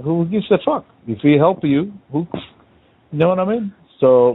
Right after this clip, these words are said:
but the thing that I was trying to explain to is, like, this is something that is kind of like everybody, your, your wealth come from, I guess, everybody's money, but at the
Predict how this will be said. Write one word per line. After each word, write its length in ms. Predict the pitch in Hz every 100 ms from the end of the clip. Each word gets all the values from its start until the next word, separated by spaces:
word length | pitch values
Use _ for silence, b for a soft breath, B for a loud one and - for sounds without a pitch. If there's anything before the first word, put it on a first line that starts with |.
| 123
but 140 | 131
the 100 | 123
thing 300 | 120 165 170
that 140 | 147 135
I 40 |
was 140 | 139 -
trying 200 | 151 151
to 60 | 135
explain 500 | - 139 156 151 123
to 180 | 127 117
is, 60 | 113
like, 220 | 113 104 - _ _ _ _ -
this 120 | 147
is 80 | 165 -
something 440 | 170 165 - 143 127
that 160 | 123
is 60 | 127 -
kind 200 | 147 147
of 120 | 135
like 360 | 120 117 104 95 _ _ _ _ _ _ _ _ _ _ _ _ -
everybody, 720 | 156 160 143 147 147 139 127 _ _ _ _ _ _ _ _
your, 560 | 120 113 117 113 113 110
your 280 | 113 110 110
wealth 340 | 107 120 170 - _ -
come 200 | 135 135 -
from, 540 | 123 110 104 101 98 - -
I 120 | -
guess, 180 | 123 123 -
everybody's 680 | 123 135 127 107 117 135 139 - _ _ _
money, 480 | 95 95 123 185 233 _ _ _ _ _ _ _
but 120 | 123
at 120 | 113
the 100 | 104